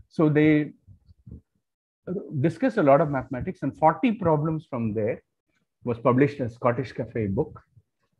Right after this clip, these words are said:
problem book. And in fact, a lot of topology and measure theory, as we know today,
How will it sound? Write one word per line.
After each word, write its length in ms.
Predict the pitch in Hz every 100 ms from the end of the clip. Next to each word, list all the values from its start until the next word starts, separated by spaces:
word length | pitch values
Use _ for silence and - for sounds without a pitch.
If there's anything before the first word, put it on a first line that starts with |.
| _ _ _
problem 360 | 110 107 107
book. 260 | 101 175 - _ _ _ - - -
And 120 | 135
in 100 | 127
fact, 220 | 196 -
a 40 |
lot 320 | 127 120 175 240
of 120 | -
topology 500 | 156 147 165 156 170
and 100 | 139
measure 240 | 117 127
theory, 360 | - 143 135 135
as 140 | 107
we 100 | 110
know 180 | 110 127
today, 460 | 120 135 170 131